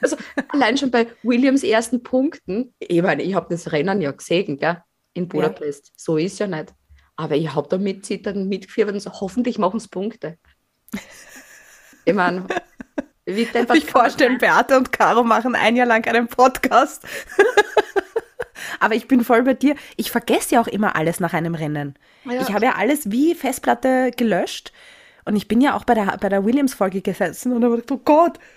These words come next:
Speaker 2: war das das, wo sie die Punkte gemacht haben? Nein, oh Gott, das war's nicht. Wo haben sie denn die Punkte gemacht? Also ich finde, das ist immer schön eine Erinnerung, das ganze Drive to Survive,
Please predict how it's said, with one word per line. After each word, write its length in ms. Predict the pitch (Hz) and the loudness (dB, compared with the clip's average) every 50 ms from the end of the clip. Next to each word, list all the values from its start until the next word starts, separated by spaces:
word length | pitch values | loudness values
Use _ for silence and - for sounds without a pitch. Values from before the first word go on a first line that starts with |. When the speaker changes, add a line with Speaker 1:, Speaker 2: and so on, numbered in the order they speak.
| _ _ _ _ _ _ - | _ _ _ _ _ _ -4
Speaker 2:
war 100 | 226 254 | -2 0
das 200 | 302 330 - - | 0 -2 -2 0
das, 240 | 294 262 269 - | 0 -2 0 0
wo 60 | 320 320 | 0 0
sie 120 | 285 370 | 0 0
die 140 | 381 - 370 | 2 2 0
Punkte 340 | 370 - 269 247 - - 311 | 0 0 -2 -4 -4 -4 -2
gemacht 260 | - 302 320 320 - | 0 0 0 0 0
haben? 120 | 349 330 285 | 0 0 2
Nein, 220 | 233 240 190 220 | 2 0 0 0
oh 40 | 262 | 0
Gott, 240 | 254 - 226 220 - | 0 0 -2 -2 -2
das 100 | 233 220 | -4 -4
war's 160 | 233 226 - - | -4 -4 -4 -2
nicht. 200 | 247 262 - 185 | -4 -4 -2 -4
Wo 100 | 190 151 | -4 -4
haben 120 | 151 139 | -4 -4
sie 80 | - 208 | -4 -4
denn 140 | 196 226 214 | -4 -4 -4
die 80 | 240 | -4
Punkte 340 | 240 - 285 302 - - 294 | -4 -6 -6 -6 -6 -6 -6
gemacht? 380 | 226 214 190 175 185 - - - - - - - - - - - - | -6 -4 -4 -4 -6 -8 -12 -20 -20 -20 -20 -20 -20 -20 -12 -6 -4
Also 160 | - 208 247 | -2 -2 -2
ich 180 | - 254 - | -4 -6 -6
finde, 180 | - 311 320 392 - _ _ _ _ - | -4 -4 -4 -4 -6 _ _ _ _ -10
das 140 | - - | -10 -10
ist 100 | - - | -8 -8
immer 280 | 339 320 320 330 330 339 | -6 -4 -4 -2 -2 -4
schön 520 | 330 - - - - 311 302 311 330 339 370 - _ | -6 -8 -12 -10 -6 -6 -6 -4 -6 -8 -10 -12 _
eine 180 | - - 277 277 | -8 -4 -4 -2
Erinnerung, 500 | 285 262 294 294 294 214 196 190 185 - - - | -2 0 0 0 0 0 -2 -4 -6 -8 -12 -14
das 160 | 220 220 - | -14 -10 -8
ganze 240 | - 196 196 - 202 | -8 -8 -6 -6 -6
Drive 220 | - 202 180 180 | -4 -4 -4 -4
to 100 | - - | -4 -8
Survive, 340 | 202 - 196 175 165 160 170 | -8 -6 -6 -6 -6 -6 -6